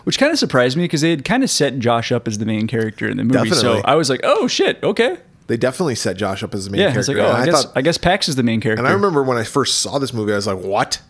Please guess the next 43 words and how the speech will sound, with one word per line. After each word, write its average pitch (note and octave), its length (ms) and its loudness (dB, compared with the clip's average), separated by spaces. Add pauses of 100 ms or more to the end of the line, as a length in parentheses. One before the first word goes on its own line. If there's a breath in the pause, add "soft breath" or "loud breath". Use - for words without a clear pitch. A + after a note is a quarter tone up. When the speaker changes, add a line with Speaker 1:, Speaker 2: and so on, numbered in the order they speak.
(260)
Speaker 1:
Yeah. C#3+ 280 2 (300)
Yeah, F3+ 180 2
that C#3 140 0
was D#3 120 2
my E3 100 4
reaction. A#2+ 560 0 (460)
This B2+ 100 -6
is C3 80 -4
my C3+ 140 0
first C#3 240 -2
time. C#3 340 -2
Speaker 2:
Yep. A#2 220 -4 (680 soft breath)
So - 180 -4
now E3 180 0
Pax, D3+ 640 -4 (280)
okay, A#2+ 280 0
so A2+ 360 -2
let's B2 280 -2
cut - 280 -6
back A2 240 -4
to A#2 80 -4
where G2+ 140 -2
Pax F#2+ 400 -8
was. - 220 -8 (360 loud breath)
Pax - 540 -4
was A#2 560 -2
in A#2+ 220 -4
the, G2 200 -2 (480)
uh, G2+ 220 -6
Speaker 1:
In C#3+ 80 2
the C#3 80 4
Dis-, C3 100 6 (140)
Speaker 2:
nightclub. A2 220 0
Speaker 1:
the, C3 120 0
yeah, C3+ 120 4
and B2+ 100 2
he - 20 4
was C#3+ 80 0
trying D3 200 2
to C3 60 0
find A#2 200 2
the G#2+ 40 -2
bathroom. G#2+ 520 0